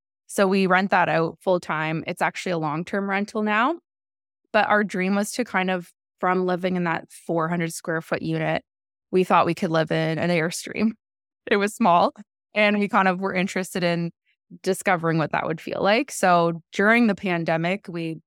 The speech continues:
bought our Airstream, renovated it, stayed in it, and realized, like, this is not <laughs> gonna work out long term for this nomadic lifestyle that we kind of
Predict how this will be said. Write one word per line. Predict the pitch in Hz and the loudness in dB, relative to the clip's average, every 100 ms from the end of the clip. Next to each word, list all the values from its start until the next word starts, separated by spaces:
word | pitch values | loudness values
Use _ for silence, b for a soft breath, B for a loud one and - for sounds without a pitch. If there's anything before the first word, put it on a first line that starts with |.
| _ - | _ -2
bought | 165 208 | 2 2
our | 165 | 2
Airstream, | - 156 160 - 175 165 165 160 | -2 -4 -6 -8 -6 -4 -4 -6
renovated | 147 175 185 175 170 165 | -4 -2 -2 -2 -4 -2
it, | 160 160 160 _ _ _ _ _ _ | 0 0 -2 _ _ _ _ _ _
stayed | - 226 240 | -4 0 2
in | 240 | 4
it, | 226 196 | 4 2
and | 196 | 2
realized, | 196 185 180 180 | 4 4 2 0
like, | 175 - | -6 -6
this | 175 185 | -12 -10
is | 165 | 0
not | 165 175 320 185 | 4 4 4 -2
<laughs> | 302 | -4
gonna | 330 320 277 | 2 4 4
work | 240 202 233 - | 0 -4 -4 0
out | 202 202 320 453 - _ _ | 2 4 2 -2 -12 _ _
long | 180 180 180 | -6 -4 -4
term | - 165 175 247 | -6 -6 -2 0
for | 220 | 0
this | 165 165 - | -2 -4 -6
nomadic | 165 160 147 151 147 | -6 -4 -2 -4 -6
lifestyle | 131 160 - 135 147 | -8 -6 -4 -2 -4
that | 143 | -4
we | - | -6
kind | 151 151 165 | -6 -4 -2
of | 156 170 | -4 -6